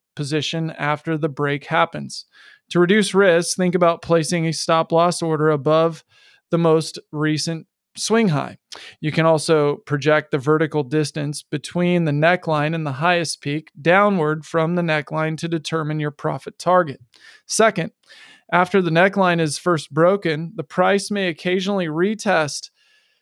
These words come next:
it from below before continuing its downward movement.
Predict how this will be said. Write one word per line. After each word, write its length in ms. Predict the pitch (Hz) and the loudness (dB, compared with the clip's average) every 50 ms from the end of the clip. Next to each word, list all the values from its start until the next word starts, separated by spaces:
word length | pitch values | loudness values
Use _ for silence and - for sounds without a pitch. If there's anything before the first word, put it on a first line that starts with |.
| _ _ - | _ _ -2
it 240 | 165 165 170 175 | 0 0 0 0
from 460 | - - 175 175 190 208 202 180 175 165 | -2 -2 2 4 6 6 6 4 4 4
below 720 | 170 170 165 170 190 220 - - 208 170 151 151 156 170 170 - - _ _ - | 2 4 4 4 4 4 4 4 4 2 2 2 2 0 0 -2 -6 _ _ -4
before 400 | 151 160 151 147 - 170 170 175 | 0 0 0 0 2 2 2 2
continuing 640 | 170 - 190 180 160 - 156 147 143 139 147 147 151 | 2 2 0 0 0 -2 -2 0 0 0 0 0 0
its 180 | 143 131 - - | -2 -4 -4 -4
downward 460 | - 135 127 127 127 127 135 139 135 | -4 -4 -2 -2 -4 -4 -6 -6 -4
movement. 500 | 135 143 147 156 147 139 139 127 - _ | -2 0 0 0 0 -2 -4 -8 -8 _